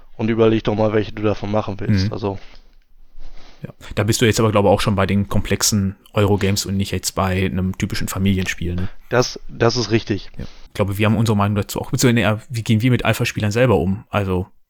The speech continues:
Speaker 2: ich gehe, äh, komme ja eher dann zu der Aussage, äh, ich bin's selber, mich stört es nicht. <laughs> Aber ich glaube, wenn ich mit so jemandem am Tisch sitzen würde, würde ich da auch früher oder später einfach mal darauf hinweisen, dass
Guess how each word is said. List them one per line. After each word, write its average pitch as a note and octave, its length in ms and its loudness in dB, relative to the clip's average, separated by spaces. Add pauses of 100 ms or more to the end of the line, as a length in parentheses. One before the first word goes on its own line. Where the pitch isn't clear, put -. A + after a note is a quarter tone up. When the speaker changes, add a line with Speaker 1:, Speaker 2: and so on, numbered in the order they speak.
(220)
Speaker 2:
ich - 140 -4
gehe, A#2 300 4
äh, A2 300 0
komme C3 240 2
ja A2+ 60 4
eher A#2+ 180 2
dann A#2 200 2
zu - 120 -6
der A2 200 2
Aussage, A#2 640 2
äh, B2+ 120 -2
ich - 140 -2
bin's A#2 180 0
selber, A#2+ 240 4
mich A2 140 2
stört C3 240 0
es - 120 -2
nicht. A#2 260 -2 (360)
<laughs> - 140 2 (1500)
Aber A2 140 2
ich G#2 80 0
glaube, A#2+ 340 2
wenn A#2 140 4
ich A#2 120 0
mit A#2+ 180 2
so C3 100 -2
jemandem A#2+ 300 6
am G#2 40 2
Tisch B2 200 2
sitzen A#2 300 2
würde, A#2 220 4
würde A2+ 140 4
ich G#2 80 0
da G2 140 2
auch F#2 160 2
früher - 200 2
oder G2+ 120 4
später G#2+ 320 0
einfach G2+ 160 0
mal G2 100 0
darauf F#2 180 -4
hinweisen, G2+ 580 2
dass - 260 -2